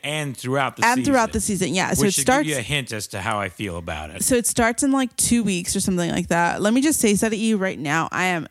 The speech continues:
Speaker 2: not thrilled with Becca. Um, but I, Ace and I will talk about the, um,
Speaker 1: We're gonna talk about the ins and outs, like, like we said thirty-five seconds ago, next week.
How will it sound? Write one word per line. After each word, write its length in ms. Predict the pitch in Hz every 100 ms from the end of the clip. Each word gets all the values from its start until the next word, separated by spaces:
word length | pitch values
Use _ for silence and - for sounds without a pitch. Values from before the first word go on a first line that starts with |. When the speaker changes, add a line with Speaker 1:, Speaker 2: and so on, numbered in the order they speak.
| -
Speaker 2:
not 520 | 180 190 185 156 95
thrilled 320 | 170 165 -
with 260 | 156 165 -
Becca. 480 | - 156 - 175 185 _ _ _ _ _ _ _
Um, 480 | - 165 107 113 170 -
but 420 | 185 113 - - -
I, 420 | 131 180 - 220 - -
Ace 220 | 202 190
and 80 | 196
I 40 | 185
will 100 | 170
talk 200 | 208 175
about 400 | 190 170 165 92
the, 760 | 185 180 185 175 170 170 - - - - _ _ _
um, 300 | - 180 165
Speaker 1:
We're 60 | 175
gonna 100 | 226
talk 180 | 214 220
about 220 | 190 175
the 140 | 143 143
ins 140 | 120
and 100 | 120
outs, 380 | 107 92 87 -
like, 260 | 110 110 104
like 280 | 117 101 -
we 100 | 113
said 400 | - 107 98 - - - - _ _ - -
thirty-five 520 | - 120 110 95 104 92
seconds 300 | 101 87 90
ago, 320 | 92 85 85 -
next 440 | 160 156 98 -
week. 400 | 78 85 - -